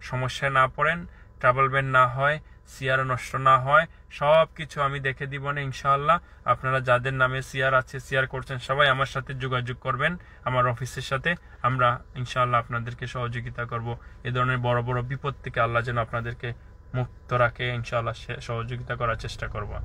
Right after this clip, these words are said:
<coughs> আপনি আমাদের সিলেটের গৌরব, thank you। স্যার কেমন আছেন? তুফাল আহমদ ভাই, এখন সুস্থ আছেন তো? আলহামদুলিল্লাহ।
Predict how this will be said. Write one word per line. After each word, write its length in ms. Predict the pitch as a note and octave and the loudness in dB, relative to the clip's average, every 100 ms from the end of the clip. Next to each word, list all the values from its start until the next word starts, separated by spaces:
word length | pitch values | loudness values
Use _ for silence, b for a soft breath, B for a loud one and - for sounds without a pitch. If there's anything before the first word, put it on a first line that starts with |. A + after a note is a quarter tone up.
| B B B B B - A#3 A#3 | B B B B B 4 6 6
<coughs> 840 | - - D#3+ G#2+ - - - - | 2 2 2 0 -12 -14 -14 -12
আপনি 240 | A#2 - A#2 | -12 -8 -6
আমাদের 340 | A2 A2+ A#2+ | -6 -6 -8
সিলেটের 480 | - B2 A#2+ A#2 A#2+ | -8 -6 -4 -4 -4
গৌরব, 300 | A#2+ A#2 A2+ - | 0 0 -2 -2
thank 280 | A#2 A#2 - | -4 -4 -4
you। 220 | A#2+ C3+ - B B B - | -4 -4 -8 B B B -12
স্যার 300 | - A#2+ A#2 | -2 0 0
কেমন 320 | - A#2 A#2 | -2 -4 -2
আছেন? 340 | A#2 - B2 | -2 -2 -4
তুফাল 380 | A#2+ A#2 A#2 A#2 | -4 -6 -4 -4
আহমদ 340 | A2 A#2+ A#2+ B2 - - - - - - - - - - - - - B B B B - A2+ A2 | -4 -2 -4 -4 -10 -16 -14 -12 -14 -14 -16 -14 -14 -14 -16 -14 -14 B B B B -10 -6 2
ভাই, 180 | A#2+ | 2
এখন 300 | A#2+ A#2+ B2 | 2 -2 -4
সুস্থ 340 | A#2+ A#2+ - - | -4 -6 -6 0
আছেন 340 | A#2+ - B2 | 0 0 -6
তো? 100 | A#2+ | -2
আলহামদুলিল্লাহ। 800 | A#2+ A2+ A#2 A#2 A#2+ A#2 A#2 A#2+ | -2 -2 -6 -4 -6 -4 0 -2